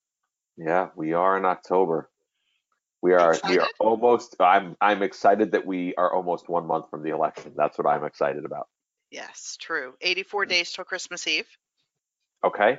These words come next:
Speaker 1: good to know.
Speaker 2: Yes.
Speaker 1: How many hours until Halloween?
Speaker 2: I don't know. It's thirty days till trick or treat. So <laughs> we're, I'm actually kind of, we're actively downplaying trick or treat this year.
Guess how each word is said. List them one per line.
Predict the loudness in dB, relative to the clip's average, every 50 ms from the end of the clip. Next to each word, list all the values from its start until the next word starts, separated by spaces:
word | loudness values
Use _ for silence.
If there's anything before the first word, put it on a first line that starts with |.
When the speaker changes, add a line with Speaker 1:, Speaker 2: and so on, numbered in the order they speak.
| -2 -2
Speaker 1:
good | -2 -2 -2
to | -2
know. | 0 2 2 2 0 -4 _ _ _ _ _ _ _ -4
Speaker 2:
Yes. | -2 -2 -2 -2 -6 -12 -18 -20 _ _ _ _ _ _ _ _ _ _ -20 -20 _ _ -20 -20 _ _ _ _ _ _ _ _ _ _ _ _ _ _ _ _ _ _ _ _ _ _ _ _ _ _
Speaker 1:
How | 0 2 2 4
many | 2 2 4 4
hours | 6 6 8 8 6 4 2
until | -2 -4 0 2 4
Halloween? | 4 4 4 4 2 0 -4 -6 -8 -12 _ _ _ _ _ _ _ _ _ _ _ _ _ _ _ _ -2
Speaker 2:
I | -2 0 0
don't | 0 0 0
know. | 0 0
It's | 0 -2 -4
thirty | -2 0 0 0 0 -2
days | -4 -4 -4 -4 -4 -8 -8 -10
till | -10 -10 -8
trick | -8 -8 -6 -6
or | -6
treat. | -6 -6 -6 -6 -6 -8 -10 -16 -20 -12
So | -6 -4 -4 -4 -6 -8 -12
<laughs> | _ -20 -20 _ _ _ -18 -18 -16 _ -20 -20 _ _ _ _ -8 -2 2
we're, | 2 4 4 2 0 _ 0 0
I'm | 2 4 4
actually | 2 2 2 -2 -4 -4 -4 -6 -6
kind | -6 -8 -8 -8 -10
of, | -12 _ _ _ _ _ _ _ _ _ -10 -10 -8
we're | -4 -2 -2 0 2 2
actively | 2 2 0 -4 -10 -12 -8 -6 -6 -8
downplaying | -6 _ -2 0 2 2 2 0 -2 -6 -8 -6 -4 -4 -4 -6 -10 -12
trick | -12 -12 -12 -12
or | -12
treat | -12 -10 -12 -12 -14 _
this | -14 -8 -6 -6 -6
year. | -6 -8 -14 -14